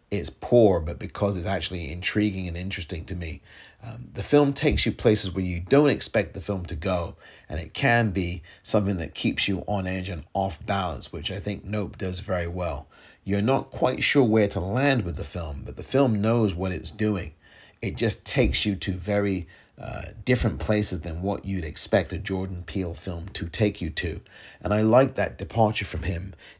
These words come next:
in Nope. And so, for me, I like the film. I,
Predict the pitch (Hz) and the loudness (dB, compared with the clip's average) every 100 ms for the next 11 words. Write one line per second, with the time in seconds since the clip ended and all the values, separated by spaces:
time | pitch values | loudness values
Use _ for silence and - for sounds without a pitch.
0 | - 107 95 92 107 78 - - 87 - | 2 2 4 4 4 2 -6 -8 -2 0
1 | 95 98 - _ - 117 160 110 90 104 | 0 -2 -8 _ -2 6 6 6 4 4
2 | 113 98 95 - 64 - _ _ 87 85 | 2 0 -4 -4 -4 -8 _ _ -4 -4
3 | 78 | -4